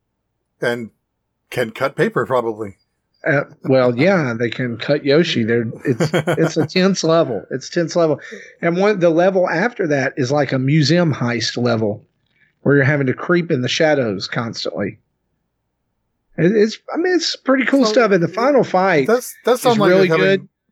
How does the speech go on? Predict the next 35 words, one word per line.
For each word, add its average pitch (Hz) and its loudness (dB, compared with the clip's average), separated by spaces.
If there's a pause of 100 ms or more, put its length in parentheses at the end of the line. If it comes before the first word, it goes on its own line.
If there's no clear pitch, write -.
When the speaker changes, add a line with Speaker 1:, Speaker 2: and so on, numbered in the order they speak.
(140)
Speaker 1:
it's 156 -10
nice 165 -2 (100)
seeing 156 -2
it 147 -6
do 151 0
different 139 -4
things 139 -6
with 110 -4
it. 107 -8 (540)
Speaker 2:
Yeah, 220 0
yeah, 208 -2
and 202 -2
like 202 -4
the, 175 -4
like 196 -2
I 190 -4
said, 196 0
the 165 0
final 214 -2
battle 151 0
is 113 -4
really 117 0
good. 117 -2
I 131 0
felt 151 0
like 139 0
that, 139 -2 (100)
that 135 -2
that's 143 0
been 131 0
one 160 4
part 156 2
of 123 0
the 123 -2
Yoshi 123 0